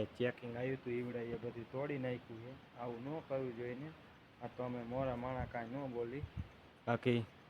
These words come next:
અહીંયા કણ આપણે વીજળીની ચોરી કરતા એ માટેનું ચેકિંગ આવ્યું હતું.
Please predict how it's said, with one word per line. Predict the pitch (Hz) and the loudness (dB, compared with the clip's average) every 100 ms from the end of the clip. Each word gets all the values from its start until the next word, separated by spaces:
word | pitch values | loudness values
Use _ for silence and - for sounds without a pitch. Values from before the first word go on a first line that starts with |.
| - - - - - - - - | -20 -20 -20 -20 -20 -20 -14 -10
અહીંયા | 165 131 120 | 2 6 6
કણ | 110 120 | 6 4
આપણે | 117 113 117 117 120 120 - - | 2 0 -2 -2 -4 -8 -14 -12
વીજળીની | 120 131 127 127 120 | -8 -2 -2 -2 -4
ચોરી | 135 135 131 | -2 0 0
કરતા | 135 139 - | 0 -2 -2
એ | 123 117 | -4 -2
માટેનું | 117 120 120 117 | -4 -2 -2 -4
ચેકિંગ | 107 - - 123 | -6 -10 -6 -4
આવ્યું | 120 131 131 | -2 -4 -6
હતું. | 135 147 | -10 -14